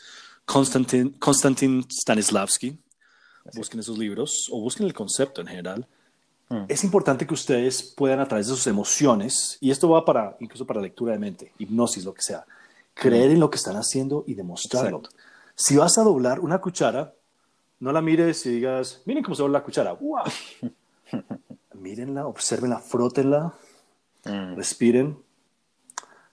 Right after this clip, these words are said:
Speaker 1: concéntrense un poco más, empiecen a decir, "Ok, mira eso", y realmente sientan que, eh, incluso Osterland explica también esto un
Speaker 2: Mm.
Speaker 1: poco en, en un libro del llamado, eh, Heavy Metal, si no me equivoco.
Speaker 2: Mm.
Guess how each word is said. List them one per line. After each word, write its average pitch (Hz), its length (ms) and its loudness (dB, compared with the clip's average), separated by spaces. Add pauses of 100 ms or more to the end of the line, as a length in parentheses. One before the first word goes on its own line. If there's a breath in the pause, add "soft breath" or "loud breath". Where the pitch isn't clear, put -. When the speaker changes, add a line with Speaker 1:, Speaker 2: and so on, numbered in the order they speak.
(100)
Speaker 1:
concéntrense 104 460 -4
un 92 60 -4
poco 104 200 -2
más, 120 520 0 (420)
empiecen 107 360 -2
a - 40 4
decir, 110 140 0
"Ok, 107 180 -2
mira 92 200 -2
eso", 127 400 -4 (1120 loud breath)
y 135 140 6
realmente 127 400 6
sientan 175 600 2 (160)
que, 123 340 -2
eh, 180 160 4
incluso 170 320 -2
Osterland 180 500 2
explica 139 720 -2 (200)
también 107 240 -4
esto 107 140 -4
un - 60 -4
Speaker 2:
Mm. 95 40 -10
Speaker 1:
poco 135 260 2
en, 123 140 -4 (320 soft breath)
en 117 100 -10
un 110 80 -4
libro 127 220 2
del 110 120 0
llamado, 113 600 -2
eh, 98 320 -8 (160)
Heavy 117 220 2
Metal, 120 280 2
si - 140 -6
no 98 40 -6
me 104 60 -6
equivoco. 92 360 -10 (140)
Speaker 2:
Mm. 92 260 -8